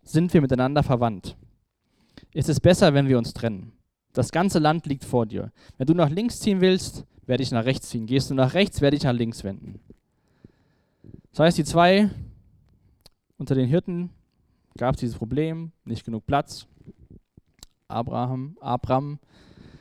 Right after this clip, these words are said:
lernt aus seinen Fehlern, macht nicht irgendwie eine Entscheidung um, um seines, um seines Eigens Willen, sondern macht eine sehr weise Entscheidung und sagt: „Hier,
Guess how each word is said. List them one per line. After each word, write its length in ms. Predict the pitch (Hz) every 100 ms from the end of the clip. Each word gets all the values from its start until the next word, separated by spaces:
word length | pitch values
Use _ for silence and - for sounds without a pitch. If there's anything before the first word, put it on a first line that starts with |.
| _
lernt 240 | - 160 185
aus 120 | 156
seinen 160 | 143
Fehlern, 500 | 139 180 190 190 208 - - - _ _ _ _ _ _ - - _ _ _ _ _ _
macht 260 | 123 123 -
nicht 220 | 156 -
irgendwie 380 | 135 131 131 131
eine 160 | 127
Entscheidung 520 | 120 120 139 143 139 -
um, 360 | 120 117 113 - - - - _
um 160 | - 123
seines, 300 | 120 120 110
um 240 | 120 120
seines 260 | 120 113 -
Eigens 420 | 101 151 170 147
Willen, 200 | 160 151
sondern 400 | 135 127 123 120 _ _ _ _ _ _ _ _ _
macht 240 | 123 127
eine 80 | 123
sehr 220 | 120 131
weise 240 | 120 135 131
Entscheidung 420 | 120 131 127 120
und 80 | 117
sagt: 260 | 120 -
„Hier, 360 | - 131 131